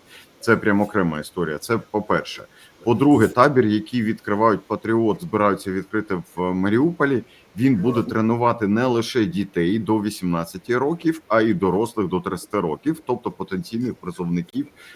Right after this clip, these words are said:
для строкової служби. Е, а це значно збільшує категорію, яка буде тренуватись. Такий подібний табір вже є, повторюсь, в Волгограді. Найближче, найгірше, що тут, е, підлітків тримають разом з дорослими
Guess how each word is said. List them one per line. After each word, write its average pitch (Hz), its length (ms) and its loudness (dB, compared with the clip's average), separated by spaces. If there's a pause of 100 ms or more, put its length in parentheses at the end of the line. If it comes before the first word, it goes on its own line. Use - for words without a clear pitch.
(120)
для 98 220 2
строкової 98 540 0
служби. - 480 -10
Е, - 760 -4
а 104 100 -2
це 123 180 -2
значно 107 400 -2
збільшує 98 460 -2
категорію, 90 600 -2
яка 82 300 -2
буде 85 200 -2
тренуватись. 82 800 -8
Такий 110 260 -6
подібний 180 500 -2
табір 90 360 0
вже 101 220 -4
є, 98 220 0
повторюсь, 87 640 -6 (120)
в 95 40 -6
Волгограді. 78 680 -4 (380)
Найближче, 135 640 2
найгірше, 107 680 0
що - 280 -2
тут, - 340 -4 (480)
е, 98 120 0 (120)
підлітків 160 680 0 (580)
тримають 131 420 4
разом 110 360 2
з - 80 -10
дорослими 113 640 0